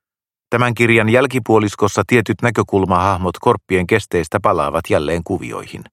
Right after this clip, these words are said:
Ja se tarkoittaa juuri sitä, mitä sen luulisikin tarkoittavan. Kertomus on edennyt kestien kattaman ajan ohi, ja tarinavirrat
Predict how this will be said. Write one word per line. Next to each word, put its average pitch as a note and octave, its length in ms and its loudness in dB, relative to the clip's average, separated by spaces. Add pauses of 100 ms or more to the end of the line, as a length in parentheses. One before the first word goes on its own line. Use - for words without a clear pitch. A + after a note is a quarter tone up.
(720)
Ja G#2+ 100 2
se F#2+ 100 0
tarkoittaa F#2+ 640 2
juuri F#2+ 340 0
sitä, A2 380 0 (320)
mitä G2 280 0
sen G#2+ 220 -2
luulisikin C2 520 -6
tarkoittavan. A1+ 760 -12 (960)
Kertomus F2 560 0
on G2+ 280 0
edennyt G2+ 360 2 (100)
kestien G#2 540 0
kattaman F#2 560 -2
ajan F#2 360 0
ohi, - 340 -6 (560)
ja G2+ 100 2
tarinavirrat F2+ 720 0